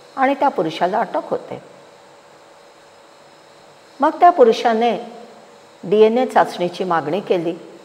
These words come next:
इतका द-, इतका त्या मधल्या काळामध्ये गोंधळ होता.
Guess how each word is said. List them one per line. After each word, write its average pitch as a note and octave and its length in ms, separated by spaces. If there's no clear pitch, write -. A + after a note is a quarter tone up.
इतका D#4 460
द-, - 1300
इतका B3 340
त्या D#4 200
मधल्या A3 360
काळामध्ये F#3 540
गोंधळ F3+ 380
होता. E3 540